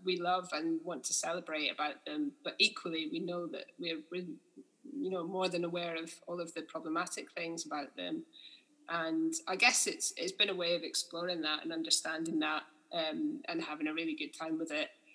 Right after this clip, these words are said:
And it, and it's interesting that you say that, 'cause I think people come to it with,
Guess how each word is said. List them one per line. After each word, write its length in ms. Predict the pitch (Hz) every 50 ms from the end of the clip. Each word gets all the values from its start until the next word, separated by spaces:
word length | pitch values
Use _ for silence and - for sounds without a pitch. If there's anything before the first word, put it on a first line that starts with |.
| - - _ _ _ -
And 100 | 190 190
it, 120 | - - - -
and 180 | 190 190 - - -
it's 260 | 196 196 196 190 -
interesting 460 | 220 214 - 214 196 - - 180 170
that 140 | 165 - -
you 60 | 185
say 240 | 190 - 226 226 220
that, 120 | 202 - -
'cause 100 | - -
I 60 | 180
think 240 | 180 - 233 196 190
people 240 | - 233 - - 165
come 220 | - - 240 262 262
to 140 | - 214
it 200 | 185 160 - - - -
with, 180 | - 208 190 190